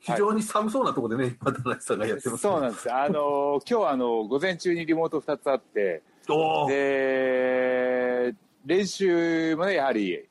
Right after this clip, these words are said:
Speaker 1: うん。
Speaker 2: し-、したいので、
Speaker 1: そうですね。
Speaker 2: 一回道場には来たんですけども、
Speaker 1: うん、うん、うん。
Speaker 2: やはりこう、室内で、
Speaker 1: うん、うん。
Speaker 2: えー、こうやってね、あの、仕事をしてると、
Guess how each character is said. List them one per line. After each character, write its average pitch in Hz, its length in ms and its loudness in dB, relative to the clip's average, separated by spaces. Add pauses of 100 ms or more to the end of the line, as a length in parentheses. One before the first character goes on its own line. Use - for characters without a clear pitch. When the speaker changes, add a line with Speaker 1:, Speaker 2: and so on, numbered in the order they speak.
Speaker 1:
う 160 160 4
ん。 117 60 2
Speaker 2:
し-、 131 340 -2 (260)
し 120 140 -6
た 160 120 4
い 127 80 2
の 98 120 -4
で、 95 400 0
Speaker 1:
そ - 240 -6
う 104 40 -2
で 117 100 -2
す 185 60 -2
ね。 233 60 -2
Speaker 2:
一 - 20 4
回 196 120 2
道 220 200 4
場 107 680 2
に 104 120 -2
は 101 80 2
来 - 120 -12
た 185 140 2
ん 123 60 -2
で 98 80 0
す - 80 -12
け 95 100 -4
ど 87 100 -8
も、 104 300 -2
Speaker 1:
う 131 80 -4
ん、 - 20 -4
う - 20 -4
ん、 107 40 -10 (140)
う 95 40 -8
ん。 87 80 -14 (260)
Speaker 2:
や 196 80 0
は 202 40 2
り 185 80 0
こ 143 120 2
う、 120 40 2
室 - 320 -4
内 196 200 2
で、 95 300 0 (200)
Speaker 1:
う 120 60 -10
ん、 - 40 -6
う - 20 -8
ん。 101 60 -12 (100)
Speaker 2:
え 107 680 2
ー、 - 20 -10
こ 123 100 -2
う - 20 4
や 101 40 0
っ - 20 -12
て 120 80 0
ね、 127 120 2
あ 101 120 2
の、 95 720 0
仕 - 180 0
事 135 200 4
を 127 80 4
し - 80 -4
て 127 100 2
る 107 80 2
と、 95 280 0